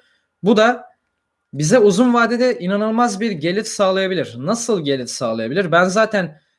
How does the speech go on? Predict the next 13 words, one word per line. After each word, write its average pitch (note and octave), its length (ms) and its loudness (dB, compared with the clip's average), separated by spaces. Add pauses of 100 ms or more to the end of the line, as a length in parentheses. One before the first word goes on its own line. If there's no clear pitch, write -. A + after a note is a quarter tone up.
(340)
M G3 200 0
X'i A3 540 -4
sıfır - 460 -2
nokta G3+ 340 2
dörtteyken E3+ 720 0
bile E3+ 340 -2 (240)
iki F#3 240 -2
buçuk, G#3+ 340 -4
üç - 240 -6
dolarları E3+ 440 4
çok G#3 300 -2
rahat F#3 240 -2
göreceğini F3 640 -2